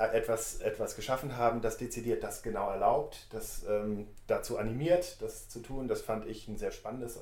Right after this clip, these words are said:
spannenden Aspekt daran. Und, ähm,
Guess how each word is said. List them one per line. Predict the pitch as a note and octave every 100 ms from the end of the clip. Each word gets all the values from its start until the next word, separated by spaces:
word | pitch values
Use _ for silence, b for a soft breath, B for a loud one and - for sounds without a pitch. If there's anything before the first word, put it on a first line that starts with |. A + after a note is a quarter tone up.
| G#2
spannenden | - A2 A2+ G#2+
Aspekt | G#2 A#2+ A#2+
daran. | A2 A2
Und, | G#2+ G2+ b b b b G2
ähm, | G2 G2 G2 F#2+